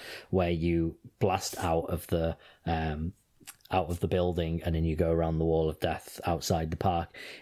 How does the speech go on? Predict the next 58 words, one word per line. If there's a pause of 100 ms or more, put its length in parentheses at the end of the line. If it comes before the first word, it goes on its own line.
it
has
that,
but
that
is
a,
a
moment
of
blasting
out
of
the
volcano, (340)
and
then
it
sends
you
around
in
loop,
and
it's,
it's
just
incredible. (500)
So
it's
one
of
those,
like,
absolutely,
if
you've
got
a
couple
of
days, (340)
do (220)
Disneyland
and
DisneySea,
'cause
there
are
rides
at
Disneyland
that
aren't
anywhere
else.
There's
a,